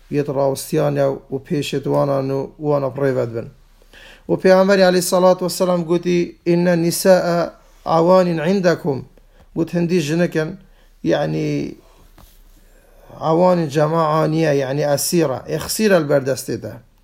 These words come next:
یعنی منزله یا ایوهات اخسیر کرنه.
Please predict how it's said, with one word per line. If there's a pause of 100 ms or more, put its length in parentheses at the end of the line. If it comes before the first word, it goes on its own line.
(580)
یعنی (520)
منزله
یا (280)
ایوهات
اخسیر
کرنه.